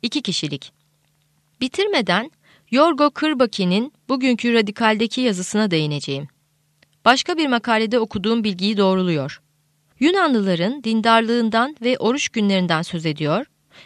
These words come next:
ve et, süt, yumurta gibi hayvansal gıdaların yenemediği oruç günlerinde kansız olduğu için afiyetle kalamar,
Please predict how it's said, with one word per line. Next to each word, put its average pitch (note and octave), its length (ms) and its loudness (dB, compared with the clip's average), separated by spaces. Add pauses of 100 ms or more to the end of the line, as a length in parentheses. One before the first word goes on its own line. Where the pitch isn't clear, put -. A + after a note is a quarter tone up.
(160)
ve C#4+ 240 4
et, - 460 0
süt, - 480 -4 (140)
yumurta B3+ 380 0
gibi G3+ 240 0
hayvansal A3 640 2
gıdaların F3+ 480 0
yenemediği G3 640 0
oruç A#3 300 -2
günlerinde D#3+ 680 -2 (520)
kansız C4 420 2
olduğu A#3+ 280 2
için A3 300 -2
afiyetle G#3 720 0 (120)
kalamar, A3 520 2